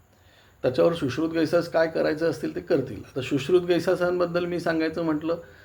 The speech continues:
तर सुश्रुत गैसास एक अत्यंत विद्वान, अ, काय म्हणतात त्याला, गायनेकोलॉजिस्ट आहेत आणि त्याच्यातलं अनेक पुढच्या गोष्टींमधले ते प्रावीण्य त्यांनी, अ, अमेरिका, लंडन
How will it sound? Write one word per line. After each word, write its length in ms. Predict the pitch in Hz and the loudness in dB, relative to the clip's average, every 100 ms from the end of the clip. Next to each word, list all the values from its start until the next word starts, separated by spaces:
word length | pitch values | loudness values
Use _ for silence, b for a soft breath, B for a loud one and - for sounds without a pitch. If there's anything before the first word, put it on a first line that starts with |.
| B | B
तर 60 | 175 | -4
सुश्रुत 380 | 175 143 175 170 | -2 0 0 0
गैसास 400 | 165 151 175 175 | 0 2 2 4
एक 160 | 170 | 2
अत्यंत 360 | 160 143 175 175 | 0 0 0 2
विद्वान, 440 | 160 143 139 156 185 185 - b b b _ | 2 2 4 4 2 -2 -10 b b b _
अ, 100 | 151 139 135 131 127 117 113 117 120 - | 0 4 4 2 2 0 -2 -4 -8 -8
काय 120 | 131 | -4
म्हणतात 280 | 127 117 123 | -2 0 -2
त्याला, 400 | 135 120 113 104 | -2 -2 -2 -4
गायनेकोलॉजिस्ट 720 | 117 139 156 165 147 139 135 131 | 2 4 6 6 6 4 0 -2
आहेत 120 | 120 - - _ - | -6 -8 -20 _ -12
आणि 160 | 147 160 | -4 -2
त्याच्यातलं 560 | 156 143 165 190 185 190 B B - | -2 0 0 2 0 -2 B B -6
अनेक 360 | 160 202 208 - | 2 2 2 0
पुढच्या 300 | 175 147 190 | 0 4 6
गोष्टींमधले 580 | 180 - 180 175 156 | 4 2 0 2 0
ते 120 | 160 170 | 0 -2
प्रावीण्य 480 | 170 131 147 160 | 0 2 4 4
त्यांनी, 440 | 156 151 151 160 160 - - - 139 | 2 2 2 2 -2 -10 -16 -2 0
अ, 20 | |
अमेरिका, 680 | 131 123 123 143 139 143 143 | 0 2 4 4 4 2 2
लंडन 580 | 139 123 120 127 139 139 | 4 2 2 4 4 2